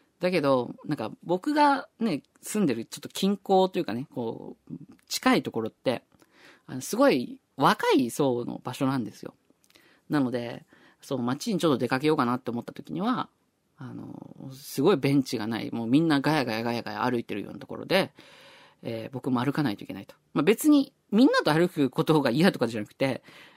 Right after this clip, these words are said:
あの、いいんだよ、歩くのはね。あの、物見て歩いたり、洋服見たり、その家電量販店行ったりとか、まあ、いろいろいいんですよ、そういうのは。だけど、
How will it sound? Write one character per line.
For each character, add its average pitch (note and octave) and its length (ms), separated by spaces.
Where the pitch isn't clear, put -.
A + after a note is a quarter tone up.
あ C3 100
の、 - 380
い A#3+ 60
い - 20
ん G4+ 60
だ - 80
よ、 C#3 80
歩 D#3 160
く B2 100
の G2+ 100
は - 80
ね。 G#3+ 160
あ C3 140
の、 A#2+ 240
物 D3+ 340
見 D3+ 120
て A#2 80
歩 A#2 180
い A#2 60
た A2+ 100
り、 D#3 200
洋 C3 140
服 - 240
見 C3 120
た D#3 120
り、 A#3 340
そ - 100
の B2 240
家 - 140
電 A#2+ 180
量 B2+ 100
販 C3+ 160
店 - 120
行 - 60
っ - 20
た F3+ 100
り G#3+ 80
と - 80
か、 G2 60
ま G#2 100
あ、 - 20
い D3+ 100
ろ A3 120
い - 20
ろ A3+ 100
い B3 120
い F#4 40
ん F4 40
で C3 80
す - 100
よ、 B2 60
そ G#2+ 120
う - 20
い G2+ 40
う - 20
の G2 80
は。 - 60
だ G3+ 120
け A3 100
ど、 A3+ 260